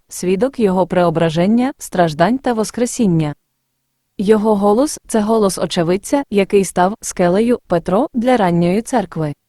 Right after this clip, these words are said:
Час та обставини написання, велика пожежа в Римі. Як ви слушно зазначили, послання, найімовірніше, було написане всередині шістдесятих років Н Е,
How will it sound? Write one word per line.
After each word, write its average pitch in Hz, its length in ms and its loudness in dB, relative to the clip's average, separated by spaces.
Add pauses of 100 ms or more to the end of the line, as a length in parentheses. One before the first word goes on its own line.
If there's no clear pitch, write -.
(680)
Час 220 280 2
та 190 160 4
обставини 180 560 2
написання, 185 720 0 (100)
велика 185 440 2
пожежа 175 480 0
в 208 80 -2
Римі. 180 340 0 (460)
Як 214 260 0
ви 220 120 0
слушно 226 420 0
зазначили, 202 760 0
послання, 202 640 0
найімовірніше, 202 960 0
було 208 260 2
написане 208 540 0
всередині 196 540 0
шістдесятих 190 720 -2
років 190 380 0
Н 180 240 0
Е, 185 140 0